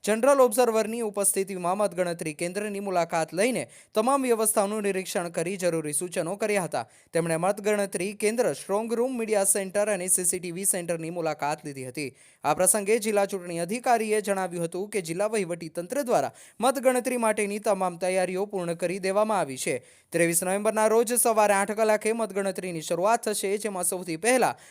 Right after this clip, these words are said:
આઠ થી સાડા આઠ દરમિયાન પોસ્ટલ બેલેટની ગણતરી કરવામાં આવશે, જ્યારે સાડા આઠ થી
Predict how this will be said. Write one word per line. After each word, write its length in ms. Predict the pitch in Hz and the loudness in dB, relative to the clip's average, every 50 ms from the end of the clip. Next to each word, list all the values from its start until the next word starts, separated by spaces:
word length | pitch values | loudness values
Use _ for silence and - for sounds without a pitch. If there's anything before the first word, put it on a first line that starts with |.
| - _ - | -18 _ 0
આઠ 240 | - 208 247 240 269 | 2 4 4 4 2
થી 260 | 233 - 247 269 285 | 0 -2 -2 0 4
સાડા 240 | - - 247 226 220 | 4 6 6 6 4
આઠ 280 | 208 214 240 240 254 | 4 4 2 2 2
દરમિયાન 540 | 254 208 233 220 220 214 196 196 202 220 226 | 0 2 2 0 0 0 2 2 2 2 2
પોસ્ટલ 420 | 220 - 196 196 - - 202 185 170 | 0 -4 -4 -4 -2 0 0 0 2
બેલેટની 400 | 170 180 196 214 220 240 226 226 | 2 2 2 0 0 -2 -6 -2
ગણતરી 400 | 214 214 202 190 - 170 202 208 | -2 -2 -2 -2 -4 -6 -6 -2
કરવામાં 420 | - 226 214 220 214 180 156 135 | -2 0 2 2 2 2 0 -2
આવશે, 360 | 127 135 - 208 160 123 - - - - - - | -2 -2 -2 -2 -2 -2 -4 -8 -20 -20 -10 -2
જ્યારે 220 | - 175 165 165 170 | 2 4 4 4 4
સાડા 260 | 165 - 185 185 190 | 6 6 6 6 6
આઠ 200 | 190 190 180 196 | 6 4 2 -2
થી 360 | 196 - - 208 160 131 - | -6 -2 0 0 0 -2 -4